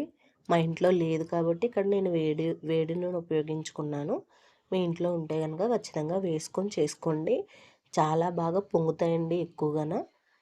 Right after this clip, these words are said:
నేను మొత్తం అన్నీ వేగిపోయిన తర్వాత ప్లేట్లోకి తీసేసుకున్నానండి. ఫస్ట్ టైమ్ చేసినా చాలా రుచిగా వచ్చాయండి. టేస్ట్ కూడా చాలా బాగుంది. దీనిలోకి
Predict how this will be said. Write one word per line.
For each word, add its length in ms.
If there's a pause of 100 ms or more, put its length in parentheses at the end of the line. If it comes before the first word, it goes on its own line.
(680)
నేను 300 (240)
మొత్తం 280
అన్నీ 240
వేగిపోయిన 480 (100)
తర్వాత 320 (140)
ప్లేట్లోకి 500
తీసేసుకున్నానండి. 920 (2250)
ఫస్ట్ 300
టైమ్ 260
చేసినా 340 (140)
చాలా 280 (100)
రుచిగా 380
వచ్చాయండి. 600 (600)
టేస్ట్ 380
కూడా 180 (120)
చాలా 260 (100)
బాగుంది. 400 (1800)
దీనిలోకి 760